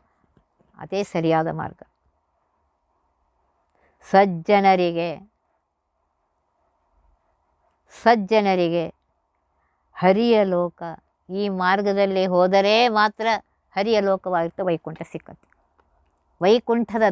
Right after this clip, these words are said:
ದಾರಿಯನ್ನು ತೋರಿಸ್ಕೊಟ್ರು. ಇದೇ ಸರಿಯಾದ ಮಾರ್ಗ.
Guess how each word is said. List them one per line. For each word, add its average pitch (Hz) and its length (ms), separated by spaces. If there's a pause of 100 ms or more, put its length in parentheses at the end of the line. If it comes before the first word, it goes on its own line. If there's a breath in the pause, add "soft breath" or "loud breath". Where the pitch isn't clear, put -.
ದಾರಿಯನ್ನು 233 500
ತೋರಿಸ್ಕೊಟ್ರು. 202 640 (460)
ಇದೇ 233 280
ಸರಿಯಾದ 214 580
ಮಾರ್ಗ. 190 340